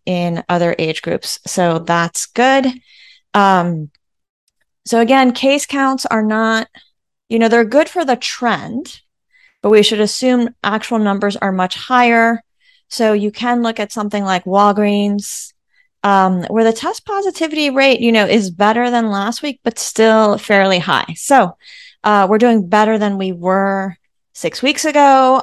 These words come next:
Um, and you know, the numbers are not low, so I think it's important to be aware of that, um, as always. And then in, uh, nursing homes, we see that they had a peak,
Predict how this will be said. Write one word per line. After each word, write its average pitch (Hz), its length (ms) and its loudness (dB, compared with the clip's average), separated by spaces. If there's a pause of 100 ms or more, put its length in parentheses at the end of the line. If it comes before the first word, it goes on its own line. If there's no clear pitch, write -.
Um, 185 400 -2
and 214 420 -2 (1120)
you 202 120 -6
know, 196 120 2
the 196 100 0
numbers 220 380 2
are 202 80 -2
not 190 240 -2
low, 240 240 4
so 190 280 -4
I 175 160 -6
think 185 180 -10
it's 180 160 -6
important 180 360 -2
to - 80 -4
be 175 280 -4
aware 160 380 0
of 165 100 -10
that, 269 500 -2 (180)
um, 170 420 0 (100)
as 180 160 2
always. 208 380 4
And 190 260 -2
then 185 360 -2 (360)
in, 180 420 -2
uh, 170 240 0
nursing 269 440 2
homes, 247 380 2
we 208 100 -2
see 196 200 -4
that 180 220 -4
they 214 180 2
had 214 180 0
a 214 60 -2
peak, 214 560 -8